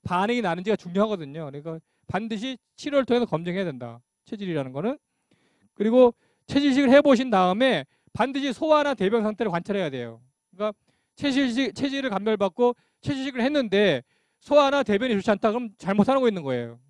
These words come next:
그러니까 그거를 반드시 감-, 해야 되고, 체질은 또 유전되기 때문에 가족들이 함께 체질 감별을 받는 게 중요하다.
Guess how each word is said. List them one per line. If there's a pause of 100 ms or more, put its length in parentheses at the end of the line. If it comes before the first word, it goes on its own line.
그러니까 (360)
그거를 (100)
반드시
감-, (300)
해야
되고, (1900)
체질은
또
유전되기
때문에 (640)
가족들이
함께
체질
감별을
받는
게
중요하다.